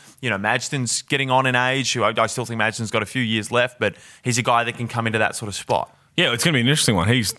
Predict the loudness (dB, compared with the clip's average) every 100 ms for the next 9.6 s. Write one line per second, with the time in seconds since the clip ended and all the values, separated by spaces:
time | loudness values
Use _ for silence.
0 | -4 0 0 2 0 2 2 2 2 0
1 | 2 2 2 2 0 -2 -2 0 2 0
2 | -2 -8 _ _ _ _ -2 0 2 0
3 | 0 0 0 -2 0 4 6 4 4 0
4 | 2 0 0 0 0 0 2 0 -2 -12
5 | -16 -18 -20 -20 -20 _ -4 0 2 4
6 | 4 4 2 0 0 2 2 2 2 2
7 | 2 4 4 4 4 4 2 2 2 2
8 | 2 -2 -2 0 2 2 4 4 4 4
9 | 4 4 2 2 0